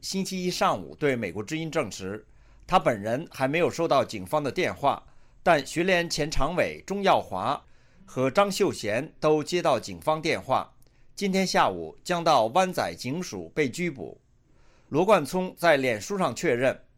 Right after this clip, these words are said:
其他已知被控人士还包括占中三子、港大法学院副教授戴耀廷、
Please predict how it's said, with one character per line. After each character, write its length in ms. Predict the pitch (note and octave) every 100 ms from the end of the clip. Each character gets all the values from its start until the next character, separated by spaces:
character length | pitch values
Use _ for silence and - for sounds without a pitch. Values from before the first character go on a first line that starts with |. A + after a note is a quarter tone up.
| _
其 200 | - -
他 280 | E3+ G3 G3+ -
已 120 | A#2+
知 220 | A2 D3+
被 200 | C#3 G#3
控 220 | C#3+ F3+
人 180 | A#2 G#2
士 320 | A#2 E3 A#2 -
还 180 | - A2+
包 220 | D#3+ D#3
括 280 | D#3 A#2+ -
占 220 | - F3+
中 120 | C#3+ D#3+
三 280 | F#3 F#3
子、 300 | F3+ E2+ A#1+ - _ _ _ -
港 220 | B2+ A#2
大 200 | F3 D#3
法 200 | - A#2
学 140 | -
院 200 | C#3+ E3+
副 140 | B2+ F#3
教 200 | E3+ C#3
授 380 | - C#3+ F2+ -
戴 140 | F#3+ E3+
耀 200 | E3 G2+
廷、 420 | - E2+ A2+